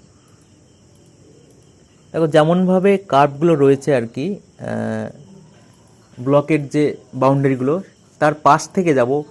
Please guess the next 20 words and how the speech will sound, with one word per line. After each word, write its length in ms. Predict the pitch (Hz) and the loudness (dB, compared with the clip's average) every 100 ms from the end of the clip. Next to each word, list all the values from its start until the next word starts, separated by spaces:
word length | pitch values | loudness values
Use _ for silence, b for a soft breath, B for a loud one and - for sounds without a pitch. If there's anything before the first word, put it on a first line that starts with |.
| b b - | b b -6
তার 120 | 151 | 0
উপর 240 | 156 170 202 | 2 4 4
দিয়ে 180 | 180 202 | 6 4
কখনোই 300 | 180 180 185 | 4 2 0
নয় 240 | 156 131 | 2 -2
কিন্তু, 320 | 127 113 113 202 | -2 -6 -6 -6
হ্যাঁ, 140 | 143 - | -6 -4
পাশ 240 | 127 131 - | -2 -2 -2
থেকে 160 | 143 | -4
যাওয়ার 200 | 127 110 | -2 -2
চেষ্টা 220 | 110 - 110 | -6 -14 -12
করো। 140 | 107 | -8
উপরে 320 | 127 131 156 | -8 0 2
আসলে 240 | 143 - 147 | 2 0 -8
কিন্তু 300 | 156 151 196 b b b - | -8 -8 -10 b b b -16
ভুল 120 | 123 143 | -2 0
হওয়ার 140 | 143 | 0
সম্ভাবনা 380 | 143 135 135 131 | -2 -6 -6 -4
তৈরি 280 | 131 127 | -4 -4
হয় 120 | 139 | -4